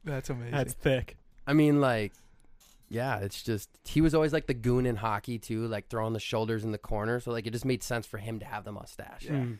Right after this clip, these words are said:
Speaker 3: You know what I mean?
Speaker 2: Mm-hmm.
Speaker 3: But
Speaker 1: Oh, yeah.
Speaker 3: yeah.
Speaker 1: I love that, man. So, you know, going from Lincoln Drink, I guess, now into how, like, the, what we're, Andrew and I are kinda doing now with this back end show is, like, we wanna use this time and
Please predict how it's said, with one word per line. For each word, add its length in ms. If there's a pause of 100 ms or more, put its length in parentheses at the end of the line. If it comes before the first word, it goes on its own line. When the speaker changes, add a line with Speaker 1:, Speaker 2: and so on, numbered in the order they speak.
Speaker 3:
You 100
know 60
what 60
I 60
mean? 340
Speaker 2:
Mm-hmm. 220 (580)
Speaker 3:
But 260
Speaker 1:
Oh, 140
yeah. 200 (140)
Speaker 3:
yeah. 220 (140)
Speaker 1:
I 120
love 220
that, 160
man. 260 (240)
So, 400 (120)
you 120
know, 220
going 420 (160)
from 240
Lincoln 280
Drink, 260
I 100
guess, 260
now 200
into 480 (480)
how, 360
like, 320 (260)
the, 160
what 220
we're, 280 (120)
Andrew 260
and 80
I 40
are 80
kinda 220
doing 220
now 220
with 140
this 360 (340)
back 280
end 160
show 340
is, 300
like, 200
we 80
wanna 240
use 360
this 180
time 380
and 180